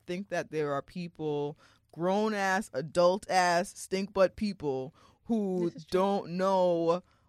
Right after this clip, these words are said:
Speaker 1: all the ways in which that seeps into our lives. And I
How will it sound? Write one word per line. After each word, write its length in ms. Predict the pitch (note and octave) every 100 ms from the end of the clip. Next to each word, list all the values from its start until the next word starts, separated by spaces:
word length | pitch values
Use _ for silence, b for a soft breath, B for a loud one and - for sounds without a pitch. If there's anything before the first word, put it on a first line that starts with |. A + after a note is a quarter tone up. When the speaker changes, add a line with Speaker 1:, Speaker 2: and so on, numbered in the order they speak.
| b
Speaker 1:
all 240 | F3 G3 G3+
the 100 | F#3
ways 380 | F3 F#3 F#3 F3
in 140 | E3+
which 220 | E3+ E3
that 160 | C#3 D#3
seeps 360 | - F#3 F3 F#3
into 280 | F3 F3+
our 140 | E3 D3+
lives. 580 | D3+ E3 A3 C4+ - -
And 160 | D3+
I 80 | D3+